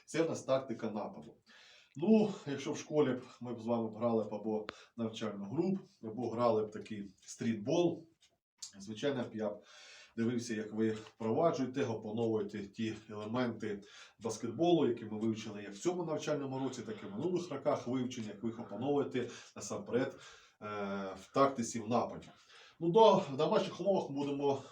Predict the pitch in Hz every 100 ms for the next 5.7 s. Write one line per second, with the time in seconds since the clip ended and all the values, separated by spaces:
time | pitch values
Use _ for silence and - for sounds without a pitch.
0 | 123 117 117 139 139 113 107 101 - 98
1 | 117 110 120 190 196 170 165 - 165 143
2 | - - - - - - 262 233 135 160
3 | 190 117 160 147 113 135 151 139 120 -
4 | 110 131 143 - - 120 113 113 107 127
5 | 120 113 127 147 - 185